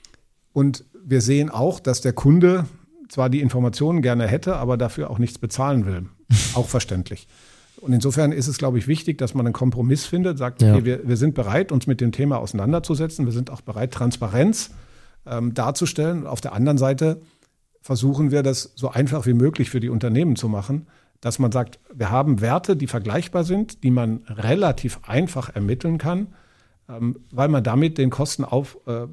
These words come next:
Speaker 1: und, und den Aufwand insgesamt, äh, relativ niedrig halten kann. Wenn das, wenn man es andersrum macht, zu kompliziert, dann erzeugt man Riesenkosten. Am Ende,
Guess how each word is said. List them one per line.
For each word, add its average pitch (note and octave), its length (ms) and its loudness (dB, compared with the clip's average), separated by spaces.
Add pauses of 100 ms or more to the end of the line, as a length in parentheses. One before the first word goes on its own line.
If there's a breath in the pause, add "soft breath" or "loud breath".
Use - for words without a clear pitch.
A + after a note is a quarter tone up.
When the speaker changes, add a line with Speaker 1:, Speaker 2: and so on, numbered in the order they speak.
Speaker 1:
und, A#2+ 280 -4
und G#2+ 180 -4
den B2 100 -2
Aufwand C3+ 360 -2
insgesamt, B2+ 640 -2
äh, A#2+ 260 -16 (100)
relativ B2+ 520 -4
niedrig D3 300 0
halten F#2+ 240 -10
kann. G2 240 -6 (600 soft breath)
Wenn C3 200 2
das, B2+ 360 0 (220)
wenn C#3 140 0
man C3+ 80 4
es - 80 -4
andersrum C#3+ 420 2
macht, D#3+ 200 -2
zu E3 100 -4
kompliziert, C#3 640 -2
dann C3+ 100 -2
erzeugt C#3 360 -4
man C3 100 4
Riesenkosten. C#3 760 0
Am B2 140 0
Ende, D3+ 480 0